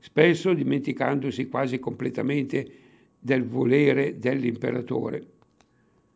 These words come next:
La loro unica preoccupazione consisteva nel rendere stabile e possibilmente ereditaria una posizione così remunerativa e prestigiosa.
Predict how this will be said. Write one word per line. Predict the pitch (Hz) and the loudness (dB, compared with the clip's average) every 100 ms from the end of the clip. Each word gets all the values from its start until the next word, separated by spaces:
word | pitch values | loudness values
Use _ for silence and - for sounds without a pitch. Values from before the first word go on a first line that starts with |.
| _ | _
La | - 123 | -4 2
loro | 147 170 165 | 6 6 8
unica | 180 196 180 | 8 6 2
preoccupazione | 156 180 151 156 170 - 175 143 127 127 | 0 -2 -2 -2 -2 0 0 2 0 0
consisteva | 135 135 - 131 - 156 123 120 147 - _ _ _ | -2 -2 -2 -4 0 2 2 0 -4 -10 _ _ _
nel | 123 127 | 0 2
rendere | 131 190 196 175 156 | 4 4 4 2 0
stabile | - 120 127 127 123 - - _ - | 0 -2 0 -2 -4 -6 -12 _ -10
e | - | -6
possibilmente | - - 120 120 131 160 - | -4 -4 -2 0 0 0 -2
ereditaria | 117 123 151 160 113 113 143 175 - - _ _ _ | -4 -2 -2 0 -2 -2 -4 -6 -10 -20 _ _ _
una | 220 220 | 2 4
posizione | 196 196 180 208 - 220 196 175 | 2 2 2 0 2 2 2 0
così | 156 147 175 | 0 2 2
remunerativa | 139 147 139 156 151 170 175 208 226 180 | 2 2 2 2 0 0 -2 -2 0 0
e | |
prestigiosa. | 147 131 120 156 113 101 104 - | 0 -2 -4 -6 -4 -6 -6 -10